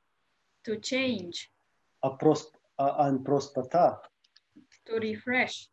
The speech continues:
Speaker 2: El schimbă via-, ă, apă în vin. Cine poate să facă lucrul acesta?
Speaker 1: He turns the water into wine.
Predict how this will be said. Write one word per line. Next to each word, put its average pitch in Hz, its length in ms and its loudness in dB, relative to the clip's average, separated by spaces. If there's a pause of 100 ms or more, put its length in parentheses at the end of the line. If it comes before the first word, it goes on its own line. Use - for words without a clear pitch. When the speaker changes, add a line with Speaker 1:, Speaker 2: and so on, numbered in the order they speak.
(520)
Speaker 2:
El 143 280 6
schimbă 185 680 4
via-, 147 340 4
ă, 131 220 2
apă 139 320 4
în 147 120 4
vin. 143 320 4
Cine 185 300 -2
poate 107 280 -16
să - 220 -20
facă 113 260 -16
lucrul 117 280 -20
acesta? 233 260 -12
Speaker 1:
He 233 160 -4
turns 240 280 0
the 220 120 -2
water 220 480 0
into 220 300 -4
wine. 226 420 2